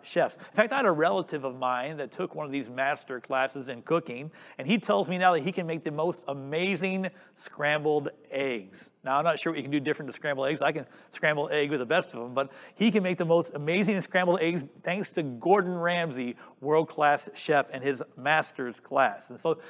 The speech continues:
you sign up and you can learn from the master in whatever field that you want to learn in. Well, this morning I want to give you another opportunity to learn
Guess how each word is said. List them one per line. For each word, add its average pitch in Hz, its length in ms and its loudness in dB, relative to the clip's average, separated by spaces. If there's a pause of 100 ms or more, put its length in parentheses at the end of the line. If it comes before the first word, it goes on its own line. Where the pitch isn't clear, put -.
you 170 80 -2
sign 190 240 2
up 185 140 4
and 160 80 -2
you 147 40 -6
can 139 220 -8
learn 196 320 2
from 170 160 -6
the 151 80 -2
master 170 560 0
in 135 140 -8
whatever 151 260 -4
field 160 240 -4
that 143 80 -6
you 131 160 -4
want 131 240 -2
to 127 80 -8
learn 113 300 -10
in. 95 100 -20 (800)
Well, 170 80 8
this 190 120 4
morning 226 280 8
I 202 40 10
want 196 140 8
to 175 60 2
give 175 160 2
you 190 100 4
another 170 240 6
opportunity 156 540 2
to 139 520 -4
learn 170 440 2